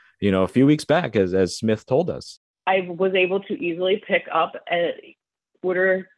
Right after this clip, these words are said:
Speaker 2: formula for pickup, no problem, until a few weeks ago. I have not been able to pick it up for pickup. I have not been able to ship it. It's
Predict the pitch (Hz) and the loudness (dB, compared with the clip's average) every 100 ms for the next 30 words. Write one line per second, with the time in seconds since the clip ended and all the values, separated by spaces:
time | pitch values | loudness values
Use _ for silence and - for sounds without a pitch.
0 | _ - 185 190 196 196 180 180 202 208 | _ -4 -4 -4 -4 -6 -4 -4 0 0
1 | 262 - _ _ _ - 180 165 160 170 | -2 -10 _ _ _ -4 -4 -2 0 2
2 | 190 233 277 220 196 - 175 185 208 247 | 2 0 0 -4 -6 -2 0 0 -2 -2
3 | 247 247 - 254 247 277 262 - - 170 | -2 -4 -4 0 2 4 2 -2 -2 0
4 | 165 160 175 165 160 160 - 170 165 165 | -2 -4 -8 -8 -4 -4 -4 -6 -2 -4
5 | - 165 - 165 170 170 170 _ _ - | -4 -14 -12 -4 2 2 0 _ _ 0
6 | 170 160 202 202 240 233 180 160 151 151 | 0 2 -2 0 0 2 0 -2 -4 -10
7 | 160 151 - - - 208 214 208 - _ | -8 -6 -6 -6 -2 0 4 2 0 _
8 | _ _ _ _ _ - | _ _ _ _ _ -6